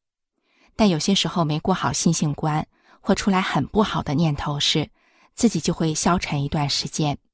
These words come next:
其实还是主意识不强，把不好的东西当成了是自己，被旧势力顺势往下拖。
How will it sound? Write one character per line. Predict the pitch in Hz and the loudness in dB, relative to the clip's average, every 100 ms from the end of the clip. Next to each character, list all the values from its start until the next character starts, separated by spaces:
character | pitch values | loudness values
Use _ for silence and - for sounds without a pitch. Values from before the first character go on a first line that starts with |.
| _ _ _ _ _ | _ _ _ _ _
其 | - 185 | -2 0
实 | 175 160 156 - _ | 2 2 0 -6 _
还 | - - | -8 -4
是 | - 220 | -2 -2
主 | - 135 | -2 -2
意 | 185 170 | 0 2
识 | - 151 | 0 -2
不 | 151 | -4
强， | - - 135 147 - _ _ _ _ | -6 -4 -4 -4 -6 _ _ _ _
把 | 185 | 0
不 | - | 4
好 | 240 170 | 2 2
的 | 147 | 0
东 | 156 185 | 2 2
西 | 202 160 | 2 0
当 | 156 165 | 0 0
成 | - | 0
了 | 147 | -2
是 | 156 - | 0 -2
自 | - | -2
己， | 208 - 101 139 - _ _ _ | -4 -2 -2 -2 -4 _ _ _
被 | - 208 | 2 4
旧 | - | 4
势 | 165 - | 2 2
力 | 170 147 | 0 0
顺 | - 196 165 | 4 4 4
势 | - | 2
往 | 143 | 0
下 | 131 - | -4 -8
拖。 | - - 160 156 | -8 -6 -4 -4